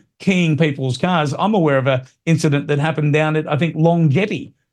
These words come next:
so, between a couple of people I knew and this idiot who went and keyed the other girl's car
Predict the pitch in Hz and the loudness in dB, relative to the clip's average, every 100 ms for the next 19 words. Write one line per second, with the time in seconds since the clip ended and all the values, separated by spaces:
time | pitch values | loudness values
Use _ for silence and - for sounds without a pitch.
0 | - - 165 160 156 156 160 180 147 160 | -6 -2 0 0 2 2 4 4 2 2
1 | 160 147 147 156 147 160 196 143 233 262 | 2 2 2 2 2 2 2 2 -2 -4
2 | _ _ - 151 151 151 143 180 165 143 | _ _ -2 0 2 2 2 2 2 0
3 | - 156 151 147 147 151 139 - 151 147 | -2 2 2 2 0 0 -4 -4 -2 0
4 | 147 135 131 - _ - 170 165 131 143 | 0 0 -2 -10 _ 0 2 2 2 2
5 | 147 143 143 127 117 - 196 147 - | 2 2 2 0 -2 -4 -2 -6 -10